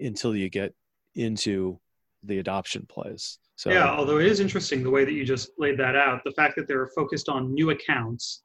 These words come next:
Speaker 1: Mm-hmm.
Speaker 2: not new users on existing accounts, tells me that that one oh one curriculum, even if you could be using it ninety days, hundred and twenty days, six months, two years after the initial onboarding, the companies aren't capitalizing on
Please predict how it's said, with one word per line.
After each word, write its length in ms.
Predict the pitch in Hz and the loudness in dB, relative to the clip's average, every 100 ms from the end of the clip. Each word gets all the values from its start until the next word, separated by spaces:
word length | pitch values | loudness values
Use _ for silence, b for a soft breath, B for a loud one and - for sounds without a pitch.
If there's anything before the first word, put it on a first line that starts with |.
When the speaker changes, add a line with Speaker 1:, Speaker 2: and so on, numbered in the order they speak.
| _ 104 | _ -8
Speaker 1:
Mm-hmm. 320 | 98 98 95 - | -6 -6 -6 -4
Speaker 2:
not 400 | 147 156 165 170 | 4 4 4 2
new 140 | 151 | 0
users 440 | 147 143 135 139 123 | 0 -2 -2 0 0
on 140 | 127 | -2
existing 440 | 117 156 - 147 | -4 -4 -2 -2
accounts, 540 | 131 - 120 117 117 - | -2 -4 -4 -4 -8 -6
tells 300 | - 160 147 | 0 0 2
me 120 | 143 | 0
that 140 | 131 156 | 0 0
that 180 | 165 | 0
one 180 | 131 131 | 0 0
oh 60 | 143 | 0
one 180 | 151 147 | 0 -2
curriculum, 640 | 127 123 151 165 180 196 240 | -4 -2 0 0 0 -4 -6
even 180 | 151 147 | -2 0
if 140 | - | -2
you 80 | 143 | -4
could 220 | 147 123 | -2 -2
be 80 | 143 | -4
using 320 | 143 143 147 | -4 -2 0
it 220 | 147 156 - _ _ _ _ _ | 0 -2 -8 _ _ _ _ _
ninety 300 | 147 147 143 | 2 4 4
days, 240 | 135 127 110 | 2 2 0
hundred 260 | 151 135 | -4 -4
and 80 | 139 | -4
twenty 240 | - 143 | -2 0
days, 260 | 131 123 117 | 2 0 -2
six 220 | 156 - | -6 -4
months, 300 | 139 131 120 | -2 0 -2
two 160 | - 160 | -2 -2
years 400 | 143 135 127 131 | 2 4 4 0
after 260 | 143 - | -2 0
the 80 | 135 | 0
initial 300 | 127 123 135 | 0 -2 -4
onboarding, 600 | 123 123 131 139 170 190 - _ _ _ _ - | -4 -2 0 2 2 0 -8 _ _ _ _ -6
the 60 | 156 | 0
companies 380 | 175 165 160 151 | 2 2 2 2
aren't 240 | 156 - | 0 2
capitalizing 800 | 151 139 147 131 131 123 123 123 | 4 4 2 0 0 0 -2 -2
on 560 | 151 131 123 123 120 | -2 0 0 0 -2